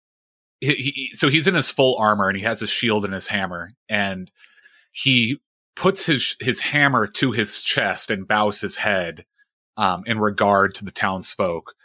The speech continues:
and speaks while looking at the ground momentarily. And he says, <clears throat> We are not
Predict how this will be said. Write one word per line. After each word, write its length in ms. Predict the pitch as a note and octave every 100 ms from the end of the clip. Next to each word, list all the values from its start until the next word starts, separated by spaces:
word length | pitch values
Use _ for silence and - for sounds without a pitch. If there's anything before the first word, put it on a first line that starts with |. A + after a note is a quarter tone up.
| _ _ _ _ -
and 160 | G#2
speaks 640 | - - C#3 - - - - _ _ _ _ _ _ _ _ _ -
while 280 | A#2 A#2
looking 640 | A2 A#2 B2+ C3+ A#2+ A2+ A2+ - _ _ -
at 140 | A2
the 80 | -
ground 480 | G2 G#2 G2+ F#2 F2+
momentarily. 720 | F#2 F2 - F2+ D#2+ E2 D#2+
And 120 | D#2
he 100 | E2+
says, 580 | - F#2 E2+ E2 - - _ _
<clears throat> 80 | G#3 E3+ - _ _ _ _ _ _ _ _ _ _ _ _ _
We 520 | A2 C3+ F3+ F#3 E3 C3+ _ _ _ _ _ _ _ _ _ -
are 140 | A#2+
not 480 | A2 A#2+ A2+ -